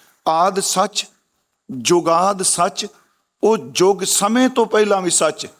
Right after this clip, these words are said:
ਤੇ ਉਹ ਸੱਚ ਪੁਰਾਣਾ ਨਹੀਂ ਹੋਇਆ, ਉਹ ਸੱਚ ਅੱਜ ਵੀ ਹੈ। ਕੱਲ੍ਹ ਮੈਂ ਇੱਕ ਬੇਨਤੀ ਕੀਤੀ ਸੀ ਜੀ ਕਿ ਅਸਲ 'ਚ ਮਨੁੱਖੀ ਮਨ ਹੈ, ਇਹ ਵਰਤਮਾਨ 'ਚ ਛੇਤੀ ਖੁਸ਼ ਨਹੀਂ ਹੁੰਦਾ।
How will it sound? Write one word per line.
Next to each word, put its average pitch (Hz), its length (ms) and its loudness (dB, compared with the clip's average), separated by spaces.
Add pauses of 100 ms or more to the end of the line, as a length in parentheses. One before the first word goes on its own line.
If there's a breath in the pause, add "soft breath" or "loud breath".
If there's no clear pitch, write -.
(420)
ਤੇ 196 80 0
ਉਹ 202 260 2
ਸੱਚ 190 380 -2
ਪੁਰਾਣਾ 185 520 0
ਨਹੀਂ 233 160 0
ਹੋਇਆ, 151 400 0 (680)
ਉਹ 220 100 2
ਸੱਚ 196 360 0 (140)
ਅੱਜ 214 140 -6
ਵੀ 254 260 -2
ਹੈ। 104 200 -4 (480 soft breath)
ਕੱਲ੍ਹ 208 240 0
ਮੈਂ 202 140 0
ਇੱਕ 180 140 -8
ਬੇਨਤੀ 165 420 0
ਕੀਤੀ 165 380 -2
ਸੀ 196 180 -2
ਜੀ 208 180 -4 (1400)
ਕਿ 202 380 2
ਅਸਲ 262 280 0
'ਚ - 120 -6
ਮਨੁੱਖੀ 190 480 0
ਮਨ 170 280 0 (100)
ਹੈ, 143 160 0 (880 soft breath)
ਇਹ 226 60 4
ਵਰਤਮਾਨ 208 720 0
'ਚ 208 160 -6
ਛੇਤੀ 175 360 0
ਖੁਸ਼ 160 320 0
ਨਹੀਂ 143 140 0
ਹੁੰਦਾ। 110 340 -4